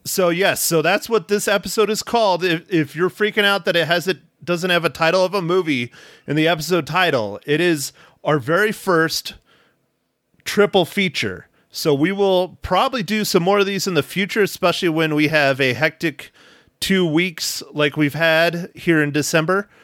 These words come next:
with dozens of freaking movies being released. So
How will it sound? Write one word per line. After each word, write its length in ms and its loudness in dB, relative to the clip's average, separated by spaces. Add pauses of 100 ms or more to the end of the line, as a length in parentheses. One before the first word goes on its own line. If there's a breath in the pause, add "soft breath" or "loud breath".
(200 soft breath)
with 480 -2 (440)
dozens 540 -2
of 220 0
freaking 460 0
movies 400 -2
being 200 0
released. 540 -2 (720 soft breath)
So 720 2